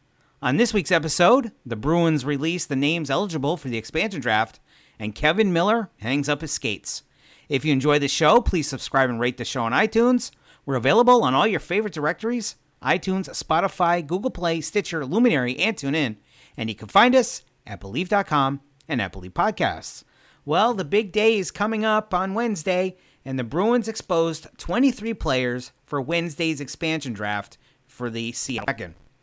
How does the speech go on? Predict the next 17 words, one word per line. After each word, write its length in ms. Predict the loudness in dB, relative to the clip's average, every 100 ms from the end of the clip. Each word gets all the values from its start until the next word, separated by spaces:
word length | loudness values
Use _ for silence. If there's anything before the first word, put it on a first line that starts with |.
| _ -20 -6
Now, 160 | 0 0
the 80 | 0
most 260 | -2 -2
notable 460 | 2 2 4 0 -4
players 600 | -4 -4 -2 -4 -8 -16 _ _ _ _
were 380 | -8 -6 -6 -8
forwards 500 | -4 -2 -2 -6 -12 -16
Nick 320 | -12 -10 -8
Ritchie, 520 | -4 -4 -2 -4 -4 -8 _ _ _
Chris 300 | -6 -4 0
Wagner, 500 | 2 2 0 -4 -6 _
Curtis 320 | -4 -2 -2 -4
Lazar, 520 | 0 0 0 -4 -8 _ _ _ _ _
Carson 340 | 0 0 0
Kuhlman, 520 | -2 0 2 0 -2 -8 _
Sean 320 | -12 -2 -2 -2
Kuraly, 480 | 0 2 0 -4